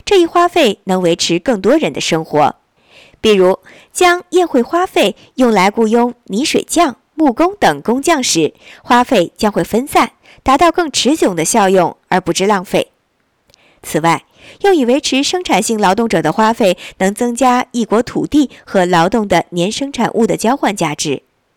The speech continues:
而用以维持非生产性劳动者的花费则不能增加这种价值。但我的意思绝不是说一种花费比另一种更为慷慨。一个富人将其收入主要用于款待方面，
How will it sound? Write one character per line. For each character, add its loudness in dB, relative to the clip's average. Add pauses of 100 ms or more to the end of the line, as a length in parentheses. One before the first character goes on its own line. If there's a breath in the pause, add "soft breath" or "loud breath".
(480 soft breath)
而 2
用 4
以 0
维 0
持 -2 (200 loud breath)
非 2
生 -2
产 0
性 -4
劳 2
动 0
者 -2
的 -2
花 2
费 0 (260 loud breath)
则 2
不 0
能 -2
增 -2
加 0
这 0
种 -6
价 -4
值。 -6 (1300 soft breath)
但 2
我 2
的 4
意 4
思 0 (140)
绝 2
不 0
是 0
说 2 (360 loud breath)
一 4
种 2
花 2
费 2
比 -4
另 -2
一 -2
种 0
更 -2
为 0
慷 -8
慨。 -6 (1200 soft breath)
一 2
个 2
富 -2
人 2
将 0
其 -4
收 2
入 2
主 0
要 2
用 0
于 -2
款 -6
待 0
方 -2
面， -2